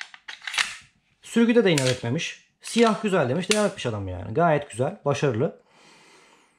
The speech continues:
Bu tabancayı ben çok beğendim. Hele ki şu an Makine Kimya Endüstrisi'ndeki fiyatlarına bakarsanız ve rakiplerine bakarsanız, rakiplere kıyaslarsanız bu fiyatın tabancası değil diyebilirim.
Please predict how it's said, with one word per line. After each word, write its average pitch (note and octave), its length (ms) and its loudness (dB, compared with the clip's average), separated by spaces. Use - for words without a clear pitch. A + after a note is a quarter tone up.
Bu E3 100 2
tabancayı D#3 580 4
ben G#3 420 -2
çok - 220 -2
beğendim. G#2+ 360 0
Hele A#3 400 6
ki G#3 400 0
şu - 220 0
an F#3 120 4
Makine F3 260 2
Kimya F3+ 240 2
Endüstrisi'ndeki D#3 760 0
fiyatlarına D3+ 540 2
bakarsanız E3+ 800 0
ve B2+ 220 6
rakiplerine F#3 480 4
bakarsanız, E3 640 2
rakiplere F3+ 440 2
kıyaslarsanız D#3+ 720 2
bu E3 60 0
fiyatın C#3 360 0
tabancası C3 440 2
değil C3 220 4
diyebilirim. A#2+ 360 2